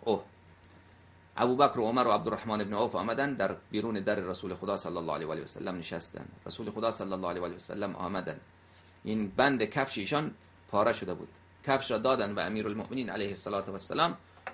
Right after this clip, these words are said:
که این امیرالمؤمنین علیه السلام کفش ایشان را پینه بزند، بدوزد. بعد فرمودن: «ان عن یمین الله عز وجل او یمین العرش قوما منا علی منابر من نور.» از دا جانب دست راست عرش خدا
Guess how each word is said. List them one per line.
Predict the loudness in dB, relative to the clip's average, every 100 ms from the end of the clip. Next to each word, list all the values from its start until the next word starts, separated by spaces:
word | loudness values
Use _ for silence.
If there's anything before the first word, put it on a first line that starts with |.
| -14 -20 -2
که | 0
این | 2 0
امیرالمؤمنین | 0 0 -2 -4 -4
علیه | -4
السلام | -2 -2
کفش | -2 -4 -6
ایشان | -6 -4
را | -4
پینه | -4 -2 0
بزند، | 2 0 -4 -4
بدوزد. | -4 -4 -8 -16 -20 -20 -20 -20 -20 -20 -20 -20 -20 -20 -20 -20 -20 -14 2
بعد | 4 4
فرمودن: | 4 2 4 2 2 0 -4
«ان | 0 2
عن | 0 0 0
یمین | 0 -2 0 0
الله | 2 4 4 2
عز | -2 -2 0
وجل | 0 0 -2 -2
او | -2
یمین | 0 -2 -2
العرش | -2 0 -2 -2 -2
قوما | 0 2 0
منا | -2 -2 -2 0 0
علی | 2 2
منابر | 0 2 4 4 2 0
من | -2 -4
نور.» | -6 -10 -16 -20 -20 -20 -20 -20 -14 -12 -12 -8 0
از | 0 2
دا | 6 6
جانب | 8 6 6 4 4
دست | 2 2
راست | 6 6 6
عرش | 4 4 4 0
خدا | -2 2 2